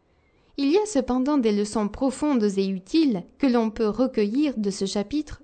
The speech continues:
du Lévitique. Dans le cas des animaux vivant dans l'eau, deux choses associées caractérisaient ceux qui étaient purs.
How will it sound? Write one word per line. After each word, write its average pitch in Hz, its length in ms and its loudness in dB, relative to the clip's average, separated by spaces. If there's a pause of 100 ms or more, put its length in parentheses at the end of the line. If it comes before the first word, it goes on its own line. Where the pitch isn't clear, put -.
du 214 120 -2
Lévitique. 214 840 -4 (840)
Dans 262 160 2
le 277 140 2
cas 320 180 -2
des 226 220 2
animaux 220 420 2
vivant 202 380 -2
dans 190 200 -2
l'eau, 160 300 -4 (400)
deux 262 240 2
choses 185 480 0
associées 240 540 -2
caractérisaient 190 920 -4
ceux - 200 -2
qui 233 220 -4
étaient 202 220 -4
purs. - 500 -8